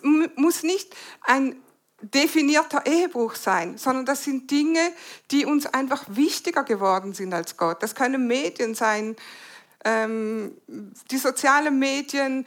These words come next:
das können Online-Spiele sein, das können Beziehungen sein, die du pflegst, ob live oder nicht oder online. Das können Dinge sein, die wir tun,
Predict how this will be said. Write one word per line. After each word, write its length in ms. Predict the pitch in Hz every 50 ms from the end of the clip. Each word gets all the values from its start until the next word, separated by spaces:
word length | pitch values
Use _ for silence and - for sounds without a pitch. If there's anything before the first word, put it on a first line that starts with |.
| - - -
das 160 | 262 254 -
können 280 | 285 262 269 269 247 -
Online-Spiele 760 | - 269 277 285 262 262 262 269 262 - - 277 269 247 269
sein, 220 | 262 277 254 262 254
das 160 | 277 269 -
können 300 | - 269 262 262 247 208
Beziehungen 760 | 240 247 240 - - - 277 277 330 339 320 302 285 269 254
sein, 520 | - 277 269 262 254 254 269 269 262 262 - - - - - _ _
die 120 | 269 269 269
du 100 | 269 247
pflegst, 540 | - - 262 254 269 269 277 - - -
ob 140 | 226 208 185
live 400 | 180 190 202 233 320 285 - -
oder 340 | 233 220 214 208 196 196 196
nicht 440 | 202 214 254 285 349 - - - 208
oder 300 | 196 196 202 196 202 - - - - _
online. 500 | - 214 233 262 269 262 254 254 254 262
Das 180 | 247 277 262 -
können 460 | - - 247 262 262 247 247 226 208
Dinge 420 | - 277 302 330 339 320 302 285 285 - - _ -
sein, 360 | - - 285 247 262 269 254
die 180 | 269 269 247 233
wir 180 | 240 240 247
tun, 420 | - - - 269 277 311 320 320